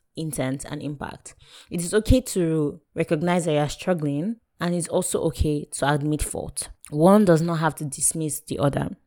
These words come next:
So my take is that whether or not I knew you didn't mean it does not negate the fact that you did what you did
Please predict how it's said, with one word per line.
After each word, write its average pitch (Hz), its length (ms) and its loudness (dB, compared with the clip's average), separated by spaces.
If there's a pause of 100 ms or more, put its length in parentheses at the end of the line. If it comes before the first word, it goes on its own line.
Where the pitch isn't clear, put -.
(260)
So - 200 2
my 226 160 6
take - 260 4
is 190 120 6
that 175 180 6
whether 220 180 8
or 214 140 2
not 175 260 0
I 156 80 0
knew 165 180 0
you 151 200 0
didn't 160 260 -2
mean 151 160 0
it 139 220 -6 (500)
does 160 160 -2
not 202 180 0
negate 156 300 0
the 143 60 -4
fact 147 320 -2
that 143 80 -2
you 143 120 -2
did 170 200 0
what 165 260 4
you 151 60 0
did 147 360 2